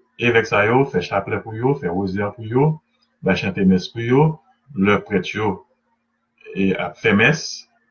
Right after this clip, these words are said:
et yo toujours citer non yo, la prière pour yo en pile, parce que comme successeur des apôtres, évêque yo, gen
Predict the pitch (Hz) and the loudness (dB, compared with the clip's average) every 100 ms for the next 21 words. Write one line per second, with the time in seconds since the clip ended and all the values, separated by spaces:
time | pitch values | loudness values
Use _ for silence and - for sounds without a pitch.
0 | _ - 90 78 - 156 98 87 - - | _ -4 -4 -4 -8 -8 -6 -6 -6 -6
1 | 120 120 104 104 110 143 156 - _ _ | -2 2 2 2 4 4 4 -2 _ _
2 | _ - - - 92 107 107 104 104 101 | _ -20 -12 -4 -2 0 0 0 0 -2
3 | - 147 151 143 - _ _ 92 - 95 | 2 4 4 2 -6 _ _ -8 -8 -6
4 | 113 110 113 - 95 - 107 92 78 - | -4 -4 -6 -8 -8 -4 0 0 -2 -8
5 | _ _ _ _ - 127 139 143 - 160 | _ _ _ _ -2 2 6 4 6 2
6 | - - _ _ 101 101 95 - 110 120 | 2 -6 _ _ -2 0 0 -2 -2 -2
7 | 120 _ _ _ - 95 101 101 95 92 | -4 _ _ _ -14 -2 2 4 2 0